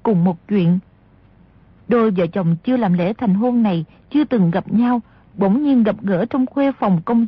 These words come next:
chúa, nhất định rất là nồng nàn. Không biết hai người sẽ nói gì với nhau, tiểu vương gia sẽ ôm công chúa vào lòng hay bế nàng lên hôn.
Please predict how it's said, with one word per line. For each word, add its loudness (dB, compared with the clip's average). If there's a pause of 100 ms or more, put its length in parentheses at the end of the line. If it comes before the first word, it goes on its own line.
chúa, -2 (360)
nhất -2
định 2 (180)
rất -2
là 0
nồng 2
nàn. 0 (500)
Không 0
biết -2
hai -2
người 2
sẽ -2
nói 0
gì -2
với -2
nhau, 0 (460)
tiểu 2
vương 2
gia -2 (100)
sẽ 0
ôm 0
công 0
chúa -2
vào -2
lòng 0 (280)
hay 0
bế 2
nàng 2
lên 0
hôn. -2